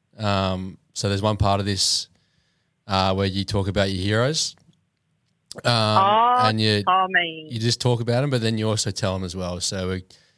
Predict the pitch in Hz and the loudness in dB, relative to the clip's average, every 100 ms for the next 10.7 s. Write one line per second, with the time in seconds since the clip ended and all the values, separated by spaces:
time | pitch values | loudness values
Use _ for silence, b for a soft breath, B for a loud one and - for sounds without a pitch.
0 | b b b b 101 101 107 113 104 95 | b b b b 0 2 2 0 -2 0
1 | 104 104 104 107 104 95 87 90 _ _ | 0 2 2 2 0 -2 -6 -12 _ _
2 | _ _ _ _ _ 85 85 87 107 98 | _ _ _ _ _ -6 -6 -2 -2 0
3 | 107 101 90 107 95 90 90 _ _ _ | -2 -2 -2 0 0 0 -8 _ _ _
4 | _ - 67 - _ _ _ 92 104 98 | _ -16 -16 -16 _ _ _ -10 -8 -8
5 | 95 - _ _ _ _ - 110 107 98 | -10 -14 _ _ _ _ -6 0 0 2
6 | 113 120 143 - - - 107 107 107 104 | 4 4 2 -2 -8 -14 -8 -6 -6 -6
7 | 104 107 - _ _ _ _ - 107 254 | -8 -12 -16 _ _ _ _ -12 0 2
8 | 240 220 208 208 202 202 196 196 208 214 | 4 2 2 2 2 2 0 -2 -6 -10
9 | 233 254 - _ _ _ - 117 117 139 | -10 -14 -16 _ _ _ -2 0 0 -2
10 | 185 214 - 117 110 104 | -2 -4 0 2 4 2